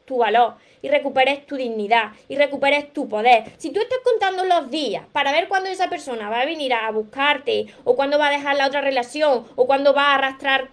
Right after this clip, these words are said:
a arrastrarse detrás de ti, entonces el contacto cero no sirve para nada, porque todavía estás enfocado o enfocada en la otra persona.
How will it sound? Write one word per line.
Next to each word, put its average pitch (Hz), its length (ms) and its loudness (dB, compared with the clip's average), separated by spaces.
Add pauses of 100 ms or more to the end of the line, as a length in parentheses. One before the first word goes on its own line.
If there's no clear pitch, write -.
(100)
a 254 160 0
arrastrarse 262 720 0 (180)
detrás 254 320 4
de 285 120 2
ti, 330 440 -4
entonces 320 440 -2 (100)
el 285 140 2
contacto 294 360 -2
cero 302 220 -4
no 269 100 -4
sirve 285 280 -6
para 247 240 -6
nada, 254 420 -4 (280)
porque 254 480 2
todavía 269 680 4
estás 269 300 -4
enfocado 277 680 0
o 269 160 10
enfocada 247 680 2
en 247 120 -4
la 226 120 4
otra 233 200 -2
persona. 226 560 -4